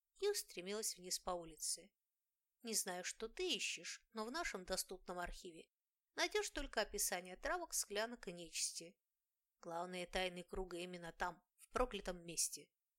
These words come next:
Вот здесь. Пришли. Я остановилась у неказистой избушки, чьи кривые стены прятались в зарослях сирени и жёлтых тополей.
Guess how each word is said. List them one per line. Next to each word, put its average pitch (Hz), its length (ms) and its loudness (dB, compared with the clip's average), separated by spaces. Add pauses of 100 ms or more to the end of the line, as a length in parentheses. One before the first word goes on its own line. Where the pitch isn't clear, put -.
(140)
Вот 240 240 2
здесь. - 560 0 (420)
Пришли. - 540 0 (640)
Я 302 140 2
остановилась 370 760 0
у 247 40 2
неказистой 240 640 4
избушки, - 560 -4
чьи 269 220 -2
кривые 339 360 0
стены 262 360 0
прятались 233 520 2
в 190 60 -4
зарослях 185 440 0
сирени 208 480 0
и 160 40 -8
жёлтых 175 420 -6
тополей. 165 520 -8